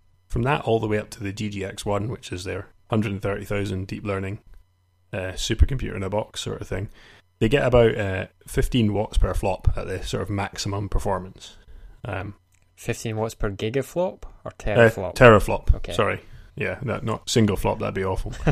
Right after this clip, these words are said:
Speaker 2: <laughs>
Speaker 1: Um, so I, I reckon if they, uh, if they take the current new G P Us, like they've had the ten eighty on desktop and the the ten seventy and the ten sixty, they actually follow a pretty, uh,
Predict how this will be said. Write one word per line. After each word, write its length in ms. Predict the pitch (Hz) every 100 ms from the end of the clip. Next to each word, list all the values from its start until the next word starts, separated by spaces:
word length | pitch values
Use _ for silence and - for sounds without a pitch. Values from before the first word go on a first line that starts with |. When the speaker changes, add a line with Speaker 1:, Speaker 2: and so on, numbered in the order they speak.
| -
Speaker 2:
<laughs> 260 | - - -
Speaker 1:
Um, 480 | 107 107 104 104 - - - - - _ _ _ - - - - - -
so 340 | - 135 120
I, 240 | 113 123 143
I 140 | 135 147
reckon 560 | 151 - 117 101 98 - -
if 220 | 113 -
they, 180 | 110 101
uh, 140 | 98 - - - - - -
if 100 | -
they 80 | 120
take 200 | 117 139
the 100 | 110
current 280 | - 120 110
new 140 | 110
G 140 | 107 107
P 200 | 107 104
Us, 120 | 101
like 160 | 98 98
they've 240 | 92 -
had 160 | 110 104
the 100 | 104
ten 280 | - 104 101
eighty 280 | 101 101
on 120 | 95 92
desktop 440 | 95 - - -
and 120 | 101
the 100 | 98 - _ _
the 100 | 110
ten 220 | - 110
seventy 300 | 101 104 107
and 100 | 98
the 40 | 98
ten 240 | - 101
sixty, 340 | 107 107 - 107
they 100 | 120
actually 320 | 143 - 147
follow 320 | 139 147 123
a 60 | 92
pretty, 360 | - 127 110
uh, 180 | 101